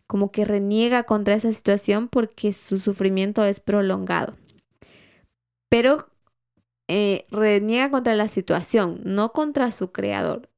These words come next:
Esto es algo que necesitamos tener claro. Sin embargo, en los versos veinticinco y veintiséis dice lo siguiente: "Porque el temor que me espanta me ha venido,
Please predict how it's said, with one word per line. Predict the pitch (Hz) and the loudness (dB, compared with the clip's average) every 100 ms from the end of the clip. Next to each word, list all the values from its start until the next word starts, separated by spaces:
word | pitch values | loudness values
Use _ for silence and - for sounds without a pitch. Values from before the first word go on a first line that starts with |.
| _ | _
Esto | 240 202 208 | -4 0 0
es | 208 | 2
algo | 214 220 226 | 2 2 0
que | 226 | 0
necesitamos | 202 190 190 190 196 214 | 2 2 2 0 0 0
tener | 208 190 190 208 _ - | 0 2 0 -2 _ -4
claro. | 196 190 - - _ _ _ _ _ _ _ _ - _ _ _ _ _ _ _ | 0 0 -2 -8 _ _ _ _ _ _ _ _ -20 _ _ _ _ _ _ _
Sin | - 320 359 | -4 2 4
embargo, | 359 285 247 214 - | 4 4 4 2 2
en | 226 226 | 2 2
los | 220 226 | 2 0
versos | 208 240 277 285 311 311 302 - | 0 0 0 0 2 2 2 -4
veinticinco | 240 254 226 220 214 - 277 285 | -2 0 -2 -6 -6 -2 0 2
y | 254 | 2
veintiséis | 196 190 185 190 226 240 330 - - _ _ _ _ _ - | 2 2 0 0 2 2 0 -2 -20 _ _ _ _ _ -10
dice | 190 220 254 | -2 0 2
lo | 247 | 2
siguiente: | 247 240 208 180 - _ _ _ _ _ _ _ _ _ _ _ - | 2 0 0 -2 -6 _ _ _ _ _ _ _ _ _ _ _ 2
"Porque | 262 262 262 254 | 2 2 2 2
el | 247 | 0
temor | - 240 240 240 285 330 | 0 0 2 0 -2 -2
que | - 320 | 0 2
me | 285 262 226 | 4 2 2
espanta | 214 - _ - 233 285 247 - 190 269 _ | 0 -4 _ -2 0 0 -2 0 -2 -4 _
me | 226 208 202 | -6 -2 0
ha | 202 | 0
venido, | 208 202 185 180 - | 0 -2 -4 -8 -12